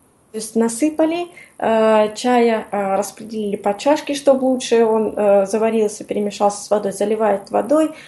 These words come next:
очень тщательно его взбивают до образования пены, даже чтобы желательно, чтобы этой пены было как можно больше, в смысле не, не толще пена, а так, чтобы она покрыла ч-, э,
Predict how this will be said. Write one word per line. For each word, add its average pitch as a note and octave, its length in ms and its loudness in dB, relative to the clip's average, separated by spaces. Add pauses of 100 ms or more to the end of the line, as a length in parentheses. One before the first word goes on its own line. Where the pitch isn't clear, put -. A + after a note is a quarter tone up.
(140)
очень G#3 340 -2
тщательно G#3 460 -2
его F#3 400 2
взбивают G#3 720 0
до A3 300 4
образования A3 680 0
пены, A#3+ 440 2
даже G3 260 -4
чтобы - 200 -18
желательно, G#3+ 340 -4
чтобы - 300 -14
этой F#3 140 -6
пены G#3+ 260 -2
было F#3+ 200 -4
как F#3+ 180 -12
можно G3 400 -4 (420)
больше, G3+ 340 0
в F#3 60 -16
смысле G3 380 -2
не, F#3+ 140 -2
не G3+ 180 2
толще E3+ 360 2
пена, F#3 420 -2 (340)
а - 100 0
так, A#3 160 0
чтобы - 220 -6
она G3 100 0
покрыла G3+ 460 0
ч-, - 180 -12
э, F3+ 460 -4